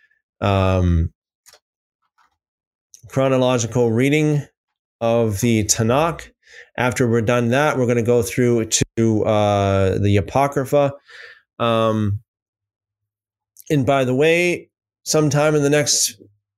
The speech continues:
I'm not sure exactly what day it will be, but, um,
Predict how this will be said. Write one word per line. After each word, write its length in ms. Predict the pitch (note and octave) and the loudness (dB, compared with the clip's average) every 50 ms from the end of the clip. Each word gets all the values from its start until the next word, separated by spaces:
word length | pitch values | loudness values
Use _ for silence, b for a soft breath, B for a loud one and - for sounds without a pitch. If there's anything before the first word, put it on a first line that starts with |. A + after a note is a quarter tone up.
| _ _ _ _ _ _ _ _ _ _ _ _ _ _ | _ _ _ _ _ _ _ _ _ _ _ _ _ _
I'm 140 | - A#2 A#2 | -4 -2 0
not 220 | A#2+ B2+ A#2 - - | 2 2 0 0 0
sure 160 | - D3 C#3 | 0 0 0
exactly 420 | A2+ G#2 B2+ C3 B2+ A#2 - C3+ | 0 0 0 0 0 0 0 0
what 220 | B2+ B2+ B2 A#2+ A2 | 0 0 0 0 0
day 140 | C3 C#3 | 0 0
it 60 | C#3 C3+ | 2 2
will 160 | C#3 C3 A#2+ | 0 -2 0
be, 260 | A#2+ C#3 D3+ E3 F3 | 0 0 0 0 0
but, 420 | D3 A#2+ A#2+ A#2 A2+ - - - - - _ _ _ _ _ _ _ _ _ - | 0 0 0 0 0 -2 -4 -10 -16 -18 _ _ _ _ _ _ _ _ _ -6
um, 720 | A#2 A2+ A2+ A2+ A2 G#2+ G#2 G#2 G#2 G2+ G2 F#2+ F#2 E2+ | -2 -2 0 0 0 0 0 0 0 0 0 0 0 -2